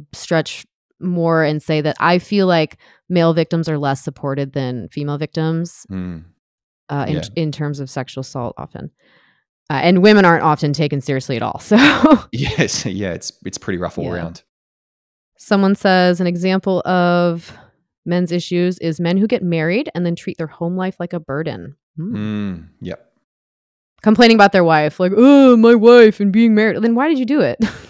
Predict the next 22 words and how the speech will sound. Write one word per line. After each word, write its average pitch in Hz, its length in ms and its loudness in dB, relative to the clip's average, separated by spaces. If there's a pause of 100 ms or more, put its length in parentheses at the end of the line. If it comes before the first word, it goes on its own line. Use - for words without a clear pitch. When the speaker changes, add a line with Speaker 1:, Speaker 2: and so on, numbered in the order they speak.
Speaker 2:
Yeah, 107 500 0
there's 123 180 -2
a 120 40 -4
great 127 300 2
book - 280 -6
by, 101 340 0
um, 95 300 -6
an 82 80 -10
author 98 200 -8
called 95 160 -8
Jane 95 340 -6
Ward 90 340 -8
called 87 240 -10
The 101 80 -10
Tragedy 104 540 -6
of 90 100 -12
Heterosexuality, 87 800 -10
which - 160 -16
is 90 80 -14
exactly 90 500 -8
about - 240 -12
that. - 240 -16